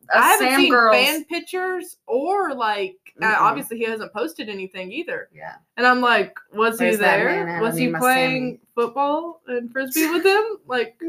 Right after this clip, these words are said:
Speaker 2: where was he at?
Speaker 1: He could have, like, thrown stuff to Rosie.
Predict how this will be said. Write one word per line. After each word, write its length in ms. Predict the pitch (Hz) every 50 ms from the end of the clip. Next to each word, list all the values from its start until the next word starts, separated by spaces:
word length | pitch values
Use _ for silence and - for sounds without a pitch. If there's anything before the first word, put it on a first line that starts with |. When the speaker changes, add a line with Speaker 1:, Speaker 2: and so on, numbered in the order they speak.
| 339 339 339 339 339 - _ _ _ _ _ _ _ _ _ _ _ _ -
Speaker 2:
where 200 | 233 269 302 311 294
was 200 | 285 294 294 -
he 160 | 302 311 349
at? 220 | 370 277 - -
Speaker 1:
He 120 | - 440 440
could 140 | - 440 440 427
have, 80 | 427
like, 180 | 403 - - -
thrown 240 | - 359 349 349 330
stuff 240 | - - 359 349 -
to 80 | -
Rosie. 680 | 392 427 453 427 381 320 254 196 156 98 180 208 262 -